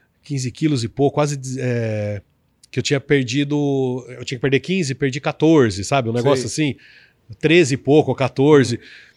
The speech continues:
Speaker 1: Falei, nossa, fiquei chateado e tal, né? Aí fez a bioimpedância e tal, falou, "Não, mas peraí, você subiu não sei quantos quilos de massa magra também. Então, na verdade, você passou
Speaker 2: Uhum.
Speaker 1: os quinze, você fez dezesseis quilos, você perdeu dezesseis quilos ao invés de quinze de gordura, né?"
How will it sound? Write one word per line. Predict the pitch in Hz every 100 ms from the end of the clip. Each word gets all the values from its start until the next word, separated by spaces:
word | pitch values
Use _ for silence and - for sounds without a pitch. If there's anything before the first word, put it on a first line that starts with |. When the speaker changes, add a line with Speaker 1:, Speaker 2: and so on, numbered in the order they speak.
| _ _ _
Speaker 1:
Falei, | 143 131
nossa, | 131 139 139 98 - 101
fiquei | - 117
chateado | - 123 - 147 143 151 127
e | 120
tal, | 139 143
né? | 131 135 - - -
Aí | 117 127
fez | 135 131
a |
bioimpedância | 113 123 - 175 156 170 170 151
e |
tal, | 156
falou, | 151 190
"Não, | 196
mas | 151
peraí, | 147 160 170 170 165 _ _ _
você | 120 -
subiu | 147 - 135 151
não | 165
sei | - 170
quantos | 180 - 160
quilos | - 156 160
de | 151
massa | 151 151 185
magra | 165 160 147 127
também. | 135 127 117
Então, | 107
na | 131
verdade, | 143 131 147
você | 156 160 180 175 - - _ _ _
passou | 156 127 131 240
Speaker 2:
Uhum. |
Speaker 1:
os | 185
quinze, | - 160 135 110
você | 107 127
fez | 151 156
dezesseis | 143 151 135 190 202
quilos, | - 185 160 110
você | 123
perdeu | 139 143
dezesseis | 151 151 - 185 -
quilos | 180 170
ao |
invés | 170 175
de | 170
quinze | - 165 120
de | 135
gordura, | 139 131 127
né?" | 113